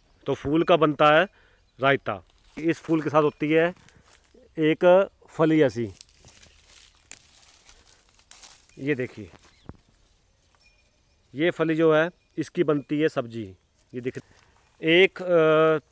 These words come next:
पेड़ पे दो स-, दो चीज़ें निकल रही हैं, एक तो ये देखो ये सब्ज़ी और एक ये, अ, जो फूलों का बनता है रायता। पेड़ होते हैं बहुत बड़े-बड़े होते हैं, ठीक है। अब ये छोटा सा है, ये हमें पता नहीं कैसे मिल गया,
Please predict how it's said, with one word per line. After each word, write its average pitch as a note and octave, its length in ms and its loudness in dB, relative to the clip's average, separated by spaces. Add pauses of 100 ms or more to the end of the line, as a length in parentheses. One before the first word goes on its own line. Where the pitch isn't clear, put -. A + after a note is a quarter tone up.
(720)
पेड़ D#3+ 220 0
पे E3 240 0
दो D3+ 320 -2
स-, - 80 -8
दो C#3+ 380 -2
चीज़ें D#3 200 -4
निकल D3 240 -2
रही D3 160 -4
हैं, D3 100 0
एक D3 220 -2
तो E3 160 2
ये E3 380 2
देखो C#3+ 280 -4
ये D3+ 300 0
सब्ज़ी D3+ 460 -8 (380)
और C#3 160 -4
एक D3+ 300 -4
ये, D#3+ 220 -2
अ, G#3 60 -10 (1200)
जो C3 160 -2
फूलों C#3+ 280 -2
का C3+ 100 -2
बनता C#3 220 -2
है E3 60 -2
रायता। B2 400 -6 (200)
पेड़ G#3 160 0
होते G#3+ 160 2
हैं G3+ 80 2
बहुत E3 180 -2
बड़े-बड़े E3 240 -4
होते B2 200 -8
हैं, G2 100 -14 (640)
ठीक C3 180 -10
है। D3+ 140 -4
अब D3 80 -6
ये D3+ 120 -8
छोटा C#3+ 200 -12
सा D3 120 -2
है, C#3 360 -8
ये D#3+ 80 -8
हमें D#3 220 -10
पता C#3+ 100 -18
नहीं D3+ 120 -14
कैसे C#3+ 180 -14
मिल D#3+ 120 -12
गया, D3 220 -12